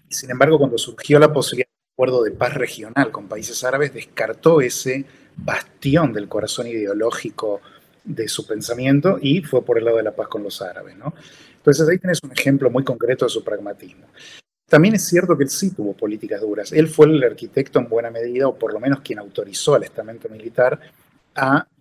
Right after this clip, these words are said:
eh, degradar a Irán y a Hezbollah en Siria, también en Líbano, llegaron a atacar en Irak inclusive, ¿no? En, bueno, el propio Irán, que eso sí fue muy osado, toda esa campaña de eliminación de científicos y grandes figuras del programa nuclear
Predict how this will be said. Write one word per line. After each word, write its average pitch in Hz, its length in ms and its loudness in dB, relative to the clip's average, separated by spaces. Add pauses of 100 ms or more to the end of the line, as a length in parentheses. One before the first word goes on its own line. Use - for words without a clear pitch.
(120)
eh, 107 140 -8
degradar 117 640 2
a 117 480 -8
Irán 120 340 -6
y 123 60 -18
a - 180 -20
Hezbollah 113 520 -6
en 104 180 -12
Siria, 123 720 -6
también 104 400 -14
en 120 60 -18
Líbano, 131 280 -8
llegaron 113 360 -2
a - 20 -6
atacar 110 320 -6
en 104 100 -14
Irak 120 340 -6
inclusive, 117 680 -6 (520)
¿no? 110 100 -18 (120)
En, 107 220 -14
bueno, 104 180 -18 (320)
el - 60 -20
propio 131 480 -2
Irán, 113 680 -4
que 107 180 -10
eso 117 180 -10
sí 123 200 -6
fue 107 160 -10
muy 101 280 -20
osado, 107 580 -6 (420)
toda 113 140 -2
esa 110 140 -10
campaña 110 720 -16
de 95 240 -10
eliminación 107 600 -14
de 107 80 -6
científicos 107 720 -12
y 98 60 -18
grandes 104 360 -16
figuras 101 380 -18
del 95 160 -20
programa 104 380 -16
nuclear 95 260 -20